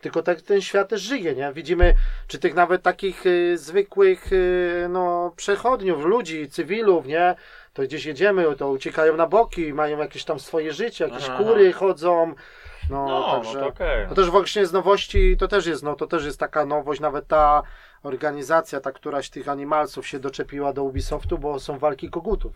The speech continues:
Speaker 1: Jest minigierka
Speaker 2: A,
Speaker 1: z walkami
Speaker 2: no tak, ale to
Speaker 1: kogutów.
Speaker 2: jest jakby s-, w tamtym rejonie to jest, wiesz,
Speaker 1: No tak,
Speaker 2: bardzo
Speaker 1: ale to
Speaker 2: są
Speaker 1: jest niby nielegalne,
Speaker 2: No, no, no.
Speaker 1: zwierzęta i tak dalej.
Speaker 2: Ale to tak jak, nie
Speaker 1: Tak.
Speaker 2: wiem, no to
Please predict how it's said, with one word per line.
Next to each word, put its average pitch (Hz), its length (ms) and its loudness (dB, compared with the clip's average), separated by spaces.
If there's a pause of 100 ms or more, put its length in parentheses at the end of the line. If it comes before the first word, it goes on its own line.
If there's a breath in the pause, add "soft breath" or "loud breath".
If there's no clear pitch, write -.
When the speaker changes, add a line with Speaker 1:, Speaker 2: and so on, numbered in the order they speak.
Speaker 1:
Jest 127 140 -6
minigierka 147 580 -4 (180)
Speaker 2:
A, 131 260 -6 (140)
Speaker 1:
z 123 80 -12
walkami 156 340 0
Speaker 2:
no 175 80 0
tak, 165 80 0
ale 156 100 6
to 139 60 4
Speaker 1:
kogutów. 156 260 2
Speaker 2:
jest - 120 4
jakby 156 160 -4 (320 loud breath)
s-, - 180 -18
w - 200 -20
tamtym 151 360 -4
rejonie 156 420 -2
to 143 140 -6
jest, 139 420 -12
wiesz, 131 260 -4
Speaker 1:
No 151 80 0
tak, 202 180 10
Speaker 2:
bardzo 139 140 4
Speaker 1:
ale 165 140 6
to 156 60 -6
Speaker 2:
są 180 100 4
Speaker 1:
jest 175 180 2
niby 170 220 -2
nielegalne, 170 640 4
Speaker 2:
No, 185 100 6
no, 190 60 6
no. 180 60 4
Speaker 1:
zwierzęta 180 680 4
i 175 60 2
tak 156 200 0
dalej. 180 460 8
Speaker 2:
Ale 208 100 0
to 240 100 -2
tak 220 140 0
jak, 202 140 0
nie 208 160 0
Speaker 1:
Tak. 180 140 2 (100)
Speaker 2:
wiem, 151 120 -20 (220)
no 156 140 -12
to 156 140 -12